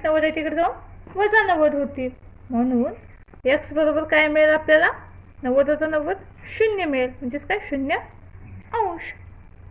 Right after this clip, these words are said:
तर इथे एक्स बरोबर आपल्याला काय मिळालं, शून्य अंश. तर आपल्याला माहिती आहे की दोन कोटी कोणांच्या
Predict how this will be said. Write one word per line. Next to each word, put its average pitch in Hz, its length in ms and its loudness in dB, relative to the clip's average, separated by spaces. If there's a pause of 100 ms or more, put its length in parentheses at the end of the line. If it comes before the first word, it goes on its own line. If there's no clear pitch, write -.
(1040)
तर 302 120 4
इथे 381 160 2
एक्स 392 240 0
बरोबर 403 220 2
आपल्याला 381 320 0
काय 359 80 2
मिळालं, 370 280 2
शून्य 440 320 2 (100)
अंश. 262 300 -6 (400)
तर - 40 0
आपल्याला 370 280 0
माहिती 453 240 4
आहे 381 80 2
की 349 160 -4
दोन 330 240 -2
कोटी 381 320 0
कोणांच्या 381 600 -2